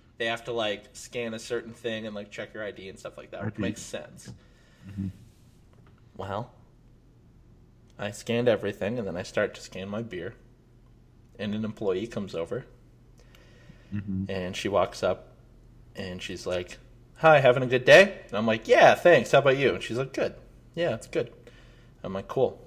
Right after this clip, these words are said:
Speaker 1: My first interaction of the day. First interaction in two days, probably, with a real person. And
Speaker 2: Okay.
Speaker 1: I'm like, "It's going well. This is fine. I can, I can make it out of this."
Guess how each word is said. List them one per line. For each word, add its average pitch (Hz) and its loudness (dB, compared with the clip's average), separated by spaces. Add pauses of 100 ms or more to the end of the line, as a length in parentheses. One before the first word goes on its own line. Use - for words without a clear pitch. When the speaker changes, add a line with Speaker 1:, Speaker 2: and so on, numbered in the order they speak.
(1120)
Speaker 1:
My - -8
first 113 -2
interaction 113 2
of 113 -2
the 117 2
day. 113 6 (140)
First 147 4
interaction 139 8
in 104 -4
two 160 4
days, 98 2
probably, 98 0
with 98 -8
a 101 -12
real 123 0
person. 120 0 (840)
And 110 0
Speaker 2:
Okay. 101 6 (240)
Speaker 1:
I'm 110 -8
like, 110 -6
"It's - -14
going 123 4
well. 107 4
This 104 -12
is - -16
fine. 101 0 (180)
I 98 -8
can, - -8
I 117 -6
can 127 -8
make 117 0
it 110 0
out 101 2
of 87 -4
this." 85 -10